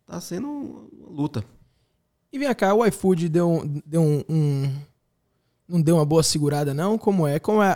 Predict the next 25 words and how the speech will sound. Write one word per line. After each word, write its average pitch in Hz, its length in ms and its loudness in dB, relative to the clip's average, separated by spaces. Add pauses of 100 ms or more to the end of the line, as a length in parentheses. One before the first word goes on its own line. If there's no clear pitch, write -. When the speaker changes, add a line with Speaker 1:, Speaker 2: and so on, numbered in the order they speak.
(160)
Speaker 2:
como 226 180 -2
é 214 40 4
a 196 40 4
relação 170 400 0
do 151 60 -4
fotógrafo 147 480 -4
com - 80 -8
o 139 60 -2
iFood? 135 440 -6 (2250)
Speaker 1:
Rapaz, 135 460 -8
eu 135 100 -2
tenho 139 720 -4 (880)
lembranças 123 540 -4
excelentes 123 540 -2
do 120 100 -4
iFood. 104 360 -12
Eu 101 60 -16
tenho, 117 340 -12
eu 110 80 -8
tenho 120 260 -6
uma 120 120 -2
gratidão 113 500 -4
muito 135 340 -2
grande 110 260 -4
pelo 120 420 -8